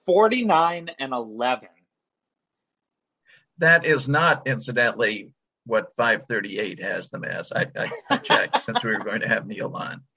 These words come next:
Speaker 1: What does five thirty-eight have them as? I know we'll obviously
Speaker 2: They,
Speaker 1: do a lot
Speaker 2: they
Speaker 1: more.
Speaker 2: have them right now. The, before the season, they had them at ninety-some wins and heavily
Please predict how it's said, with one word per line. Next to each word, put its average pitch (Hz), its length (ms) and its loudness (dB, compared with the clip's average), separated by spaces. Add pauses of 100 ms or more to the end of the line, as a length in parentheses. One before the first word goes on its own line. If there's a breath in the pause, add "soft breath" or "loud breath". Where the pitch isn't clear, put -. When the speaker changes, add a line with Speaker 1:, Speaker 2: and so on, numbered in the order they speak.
(840 soft breath)
Speaker 1:
What 214 260 2
does 233 320 4
five 151 280 6
thirty-eight 120 440 4
have 117 160 2
them 113 160 -4
as? 104 360 -8
I 135 140 -4
know 147 200 -4
we'll 135 80 -4
obviously 131 520 -8
Speaker 2:
They, 170 140 4
Speaker 1:
do 147 60 0
a - 20 -6
lot 131 80 -2
Speaker 2:
they 185 140 4
Speaker 1:
more. 180 80 6
Speaker 2:
have 220 160 6
them 190 140 -2
right 156 240 2
now. 123 440 0
The, 110 80 -12
before 160 340 -2
the 156 100 -2
season, 151 340 -6
they 113 120 -6
had 123 120 -2
them 95 100 -4
at 92 80 -16
ninety-some 117 520 -4
wins 104 460 -8 (400)
and 101 440 -10 (680)
heavily 131 540 0